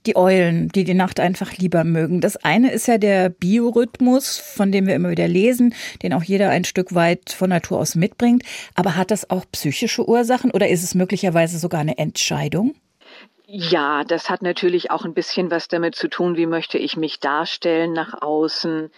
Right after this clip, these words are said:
Speaker 2: Will ich mich jetzt als besonders cool darstellen und sage, ja, mir ist das ganz egal, wie die anderen leben, nach welchen Zeiten, ich mache mir meine eigenen.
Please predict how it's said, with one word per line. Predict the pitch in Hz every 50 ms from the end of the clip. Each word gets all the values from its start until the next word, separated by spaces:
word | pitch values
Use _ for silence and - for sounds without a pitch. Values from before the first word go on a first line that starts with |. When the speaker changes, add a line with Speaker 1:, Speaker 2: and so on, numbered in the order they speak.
| - -
Speaker 2:
Will | - 165 170
ich | 175 170 -
mich | 170 160
jetzt | 170 -
als | 160 160 -
besonders | - 175 165 170 160 165 160 156 - - - -
cool | 185 180 180 180 180
darstellen | 175 185 165 160 160 165 - - - - 170 160 160 156 156 156 156 156 156 151
und | - 151 156 143
sage, | 151 151 147 147 143 151
ja, | 147 147 151 147
mir | 151 151 147 -
ist | - -
das | 156 151
ganz | - 151 147 147 -
egal, | - 151 - 151 151 147 143
wie | -
die | 147 151 156
anderen | - 160 180 175 170 170
leben, | 165 156 160 165 160 165 165
nach | 160 156 147 -
welchen | 165 156 147 - 160 147
Zeiten, | - - 147 143 143 - 156
ich | - - - - -
mache | 165 160 - - -
mir | 151 143 143
meine | 151 139 143 151 156 - -
eigenen. | 131 147 156 165 170 170 165 165 165 165 160 160